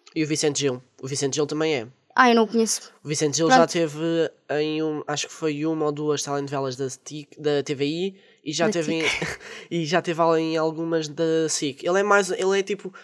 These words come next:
Speaker 1: é que costuma fazer de filho, isso assim, é tipo
Speaker 2: Sim, sim, sim. Mas, por
Speaker 1: mas ele é
Speaker 2: exemplo,
Speaker 1: mais ou menos conhecido.
Speaker 2: é isso que eu quero dizer. Eles só escolheram poucos que têm, tipo,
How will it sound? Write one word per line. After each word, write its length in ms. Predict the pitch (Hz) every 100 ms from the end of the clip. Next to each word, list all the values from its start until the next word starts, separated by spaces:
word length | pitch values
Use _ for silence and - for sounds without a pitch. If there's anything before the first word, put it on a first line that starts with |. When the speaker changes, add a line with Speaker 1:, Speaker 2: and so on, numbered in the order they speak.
| - _
Speaker 1:
é 120 | 170
que 100 | 170
costuma 320 | - - 190
fazer 240 | 180 185 175
de 100 | 175
filho, 560 | - 190 190 175 170
isso 200 | 165 156
assim, 160 | - 143
é 40 | 135
tipo 140 | 139
Speaker 2:
Sim, 80 | 359
sim, 160 | 427
sim. 240 | 320 294 139 -
Mas, 140 | 285 -
por 80 |
Speaker 1:
mas 80 | 381
ele 100 | 349
é 40 | 240
Speaker 2:
exemplo, 160 | 233
Speaker 1:
mais 120 | 226 202
ou 60 |
menos 220 | 202 196
conhecido. 580 | - 185 - 135 123 117
Speaker 2:
é 120 | 110 370
isso 180 | 370 -
que 60 |
eu 40 | 359
quero 160 | 349
dizer. 340 | 339 330 262 240 _
Eles 160 | 285 320
só 100 | 370
escolheram 360 | 370 - 339 330
poucos 500 | 294 262 262 - -
que 140 | -
têm, 320 | 311 285 285
tipo, 400 | 277 233 - 240